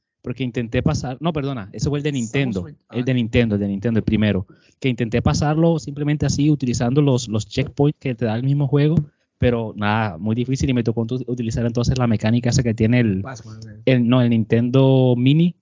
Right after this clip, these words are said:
Speaker 1: que tú simplemente
Speaker 2: Ah, que te
Speaker 1: hundes
Speaker 2: hace
Speaker 1: un
Speaker 2: atrás.
Speaker 1: botón, hundes un botón y él graba ahí, y después sigues, va-, y si sientes que vas a perder aquí, tú grabas aquí, y si pierdes, apareces en el mismo lugar. Entonces esa fue la única, la única vez en la que yo digo, "No jodas, sí, no, no valí tres, no valí tres, tres chilangas de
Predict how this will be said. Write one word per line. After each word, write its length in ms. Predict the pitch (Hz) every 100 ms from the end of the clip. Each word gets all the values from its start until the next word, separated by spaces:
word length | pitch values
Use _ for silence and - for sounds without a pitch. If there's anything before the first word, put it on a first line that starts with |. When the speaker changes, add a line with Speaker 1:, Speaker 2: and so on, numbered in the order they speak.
| _
Speaker 1:
que 100 | 117
tú 120 | 120
simplemente 400 | 113 131 135 139
Speaker 2:
Ah, 20 |
que 0 |
te 60 | 151
Speaker 1:
hundes 160 | 151
Speaker 2:
hace 60 | 156
Speaker 1:
un 60 | 165
Speaker 2:
atrás. 120 | 151
Speaker 1:
botón, 400 | 127 156 180 208 - _ _ -
hundes 220 | 139 151
un 100 | 170
botón 280 | 151 151 175
y 120 | 143
él 80 | 135
graba 300 | 131 131 131
ahí, 240 | 123 123 -
y 100 | -
después 280 | 127 117 135
sigues, 240 | 123 151
va-, 160 | 160 151
y 120 | 143
si 180 | 139 135
sientes 360 | 117 143 151 175
que 180 | 165 - _
vas 200 | 120 147
a 80 | 160
perder 240 | 123 151
aquí, 160 | 147 160
tú 100 | 135
grabas 280 | 131 147
aquí, 360 | 147 139 190 190
y 120 | 135
si 120 | -
pierdes, 340 | 123 131 175 220
apareces 360 | 127 110 107 131
en 80 |
el 60 | 131
mismo 240 | 120 120
lugar. 320 | 120 107 104 - _ _ _
Entonces 260 | _ 131 123
esa 80 | 151
fue 100 | 139
la 60 | 139
única, 480 | 147 143 143 135
la 100 | 113
única 480 | 123 131 135 135 131
vez 180 | 110 117
en 80 | 139
la 80 | 135
que 100 | -
yo 60 | 120
digo, 200 | 127 127
"No 120 | 107
jodas, 240 | 117 113
sí, 260 | 117 110 110
no, 220 | - 98 90
no 120 | 107
valí 220 | 123 120
tres, 480 | 117 110 107 - -
no 100 | 110
valí 180 | 117 113
tres, 320 | 113 117 117
tres 360 | 117 113 110 113
chilangas 520 | - 117 117 123 113
de 280 | 104 92